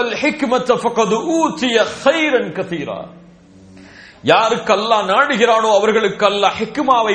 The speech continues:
வழங்குகிறான். யாருக்கு அல்லாஹ் ஹிக்மாவை வழங்கினானோ அவர்கள் அதிகமான நன்மைகள் கொடுக்கப்பட்டவர்கள். அல்லாஹ் அந்த தன்மையை எமக்கும் தருவானாக. ஹிக்மத் அல்லாஹ்வுடைய மிகப்பெரிய அருட்கொடை.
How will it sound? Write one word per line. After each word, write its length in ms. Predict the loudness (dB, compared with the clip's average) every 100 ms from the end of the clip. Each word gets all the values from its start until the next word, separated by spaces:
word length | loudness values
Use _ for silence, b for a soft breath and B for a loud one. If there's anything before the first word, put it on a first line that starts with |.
| 0
வழங்குகிறான். 720 | 0 -2 -4 0 2 2 0 -4 -16 B B B
யாருக்கு 560 | 2 2 4 0 0 0 0
அல்லாஹ் 300 | 2 0 -2
ஹிக்மாவை 560 | -8 -4 2 4 4 2 2
வழங்கினானோ 760 | 2 0 -2 0 0 4 4 4 0 -2
அவர்கள் 280 | -2 -2 -2
அதிகமான 520 | -4 -4 -2 0 -2 -2
நன்மைகள் 640 | -4 -6 -6 -4 -4 -4
கொடுக்கப்பட்டவர்கள். 920 | -4 -4 -4 -6 -6 -6 -6 -8 -16 -18 -20 -20 -20 _ -10
அல்லாஹ் 220 | -2 -2 -2
அந்த 120 | -8 -8
தன்மையை 320 | -8 -6 -6
எமக்கும் 340 | -4 -6 -8 -6
தருவானாக. 440 | -6 -4 -6 -8 -12 -18 -20 -18 -18 -18 -18 -20 -20 -20 B B B B 0
ஹிக்மத் 600 | 0 0 0 0 -2 -12 -14 -10
அல்லாஹ்வுடைய 540 | -4 0 0 0 -4 -4 -2
மிகப்பெரிய 460 | -2 -2 -4 -2 -2
அருட்கொடை. 400 | -4 -6 -6